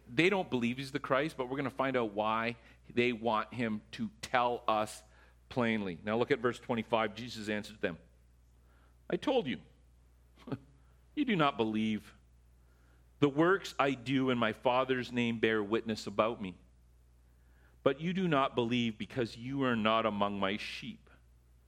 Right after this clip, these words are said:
My sheep hear my voice, and I know them, and they follow me. I give them eternal life, and they will never perish,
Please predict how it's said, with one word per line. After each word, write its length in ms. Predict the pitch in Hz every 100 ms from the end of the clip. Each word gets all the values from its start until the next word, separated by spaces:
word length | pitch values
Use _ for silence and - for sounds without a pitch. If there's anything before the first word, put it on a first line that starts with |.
| _ _ _ _ - -
My 280 | 127 147 143
sheep 380 | - 147 147
hear 260 | - 156 165
my 220 | 170 123
voice, 520 | 82 73 69 - - - _ _ _ -
and 160 | 135
I 160 | 131 135
know 360 | 135 139 151
them, 460 | 143 104 90 80 87 - _ _ _ _ - _ 110
and 100 | 110
they 120 | 117
follow 560 | - 147 147 147 123
me. 260 | 101 87 73 - _ _ _ - - - _
I 600 | 127 151 175 156 110 117 117 -
give 260 | 151 170
them 160 | 123 123
eternal 440 | 120 - 127 131
life, 320 | 135 156 117 135
and 120 | 135
they 80 | 147
will 140 | 143
never 300 | 143 147 147
perish, 680 | 147 151 156 104 95 -